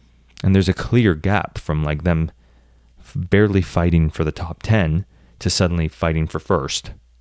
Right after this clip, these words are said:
I don't think drivers really do that. Schumacher was the closest to being able to do that, but still Ferrari was,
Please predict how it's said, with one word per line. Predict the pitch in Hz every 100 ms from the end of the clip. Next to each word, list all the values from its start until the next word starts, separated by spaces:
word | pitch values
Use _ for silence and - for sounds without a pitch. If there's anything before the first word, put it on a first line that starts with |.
| _ _ _ _ _ _ -
I | 107
don't | 90
think | 87 90 - 107
drivers | 98 90 87 82
really | 85 95 87
do | 78 107
that. | 87 - - - - _ _ _ _ _ _ _ _ _ _ _ _ _ _
Schumacher | - 135 131 98 92
was | 85 85
the | 98
closest | - 127 - - -
to |
being | 80 85 78
able | 76
to | -
do | 82
that, | 78 78
but | 90
still | -
Ferrari | - 87 98 107 95
was, | 80 80 76